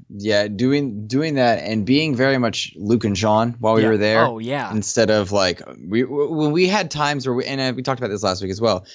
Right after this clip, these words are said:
Speaker 1: we would switch hats between being, like, media, uh, or, or just enthusiasts. And the reality is we exist in some nebulous space in between. Um, but really, I think we kind of land more in just simply put gamers.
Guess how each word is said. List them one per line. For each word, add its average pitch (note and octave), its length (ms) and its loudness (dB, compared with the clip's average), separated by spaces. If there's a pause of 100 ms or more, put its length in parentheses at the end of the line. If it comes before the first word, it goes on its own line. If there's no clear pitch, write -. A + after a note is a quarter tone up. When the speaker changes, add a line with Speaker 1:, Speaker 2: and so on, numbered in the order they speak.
(160)
Speaker 1:
we D3+ 80 -2
would D#3+ 160 0
switch - 240 -2
hats C3 280 -2
between A2 460 -6
being, G#2 360 -2
like, F2 300 -4
media, D#2 720 -4 (400)
uh, G2 400 0
or, G#2+ 640 4 (200)
or G#2+ 340 2
just A2+ 300 -2
enthusiasts. A2+ 840 0
And A2+ 160 -2
the C3+ 60 4
reality D#3 400 4
is G#2+ 220 2
we B2+ 100 2
exist G#2+ 320 -2
in G#2+ 80 -6
some G2+ 260 0
nebulous F#2 440 0
space F#2+ 320 -2
in F2 80 -6
between. F2+ 500 -2 (380)
Um, F#2 360 0
but E3 220 0
really, G3+ 280 6
I D3+ 60 4
think D#3 140 -6
we C#3 120 -4
kind C#3+ 200 -2
of G#2 100 -4
land A#2 260 0
more A2+ 200 2
in G2 100 -2
just A2 320 -6
simply A#2 320 -2
put G2 460 -2
gamers. F#2 560 -2